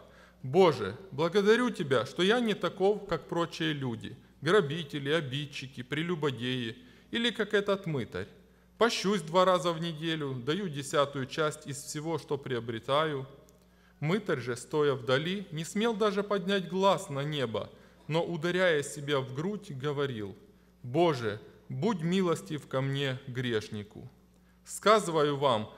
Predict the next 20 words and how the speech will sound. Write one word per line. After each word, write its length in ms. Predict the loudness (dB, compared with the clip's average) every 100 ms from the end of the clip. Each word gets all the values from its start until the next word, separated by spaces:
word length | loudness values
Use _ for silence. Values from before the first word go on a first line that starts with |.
| -20
что 280 | -14 -4 -4
сей 280 | -2 -4 -2
пошёл 420 | -2 -2 -2 0
оправданным 760 | -2 2 2 2 0 -2 -2 -4
в 80 |
дом 240 | -2 -2 -2
свой 340 | -6 -4 -4
более, 500 | -4 0 0 2 0
нежели 460 | 0 -2 -4 -6 -8
тот. 420 | -2 -2 -2 -6 -20 -20 -20 _ _ -10
Ибо 280 | -2 -2
всякий, 400 | 0 2 2 2
возвышающий 880 | -4 -4 -4 -6 0 0 0 -4 -8
сам 280 | -4 -2 -2
себя, 480 | -4 -6 0 0 0 -6 -20 -8
унижен 520 | -2 0 -2 -2 -4
будет, 360 | -4 -6 -8 -10 -14 -20 _ _
а 160 | 0 2
унижающий 720 | 2 -2 0 0 0 -4 -8
себя 540 | -10 -10 -4 -2 -2